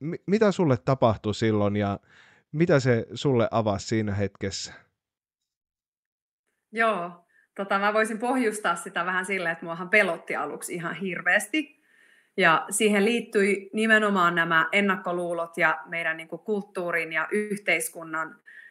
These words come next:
Speaker 2: ää, väärinymmärrykset näistä kasveista. Eli mua pelotti, että ei kai se jotenkin saa mua sekoamaan tai,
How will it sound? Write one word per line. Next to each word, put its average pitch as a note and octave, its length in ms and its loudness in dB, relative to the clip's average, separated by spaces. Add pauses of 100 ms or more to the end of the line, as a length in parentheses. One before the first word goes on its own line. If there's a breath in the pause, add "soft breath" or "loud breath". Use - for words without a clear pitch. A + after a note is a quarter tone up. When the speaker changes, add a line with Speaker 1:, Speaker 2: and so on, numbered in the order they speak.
(160 loud breath)
Speaker 2:
ää, D#3 440 -2
väärinymmärrykset F3 920 4
näistä E3+ 260 -2
kasveista. E3+ 560 0
Eli D#3+ 120 -2
mua E3 140 -4
pelotti, F3+ 600 2
että - 260 -6 (420)
ei G#3 160 2
kai F3+ 180 4
se F3 120 -4
jotenkin E3+ 300 -6
saa E3+ 240 -2
mua E3+ 200 -4
sekoamaan C3 760 -6
tai, - 320 -8